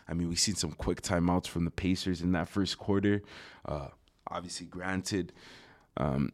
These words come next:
and, you know, Charlotte doesn't have too many of these games nowadays with LaMelo out as well. So, you know, it was a great game, you know, great game for them.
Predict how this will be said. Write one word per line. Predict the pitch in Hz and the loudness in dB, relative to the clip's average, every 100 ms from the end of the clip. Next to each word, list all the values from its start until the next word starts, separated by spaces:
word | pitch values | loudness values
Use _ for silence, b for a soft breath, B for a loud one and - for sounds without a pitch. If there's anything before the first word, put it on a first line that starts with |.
| - | 6
and, | 113 | 10
you | 110 | 12
know, | 113 | 10
Charlotte | 110 120 131 117 | 8 6 6 6
doesn't | 123 113 | 4 4
have | 101 117 135 | 6 6 6
too | - | 6
many | 117 101 | 6 8
of | 92 | 6
these | 101 95 | 4 0
games | - 104 110 87 - B B - | 4 8 8 6 0 B B 0
nowadays | 95 95 85 92 90 87 | 4 4 2 2 0 0
with | 104 | -2
LaMelo | 104 90 98 95 - | 0 0 0 -2 -2
out | 98 101 | -2 0
as | 90 85 | -2 -4
well. | 90 95 104 | 2 4 4
So, | 104 90 82 B B B B B B - | 2 -2 -2 B B B B B B -8
you | 87 | -6
know, | 92 - | -6 -6
it | 87 101 | -4 0
was | 107 | 2
a | 104 | 2
great | 87 104 110 - | 2 4 4 6
game, | 104 110 104 - 71 - - | 10 10 8 2 -8 -6 -2
you | 87 | 0
know, | 82 - - 71 | 0 -4 -14 -2
great | 113 104 | 2 2
game | 98 110 | 4 4
for | 110 104 | 6 6
them. | 101 | 6